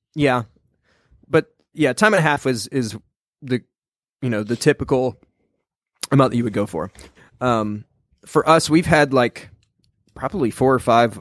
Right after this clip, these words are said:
offers come in, and the juice was, just wasn't worth the squeeze for it.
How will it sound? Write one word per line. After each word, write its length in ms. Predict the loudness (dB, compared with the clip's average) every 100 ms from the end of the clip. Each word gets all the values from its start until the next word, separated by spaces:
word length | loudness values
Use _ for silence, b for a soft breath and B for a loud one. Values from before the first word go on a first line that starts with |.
| -4
offers 320 | -2 0 -2 -2
come 140 | -2
in, 380 | -2 -2 -4 -6 B B B B B 0
and 320 | 4 4 2 -4
the 240 | -6 -2
juice 240 | 0 2 2
was, 140 | 2
just 180 | 2 4
wasn't 280 | 2 2 -2
worth 140 | -4
the 80 | -6
squeeze 380 | -2 0 0 -2
for 220 | -4 -4
it. 180 | -6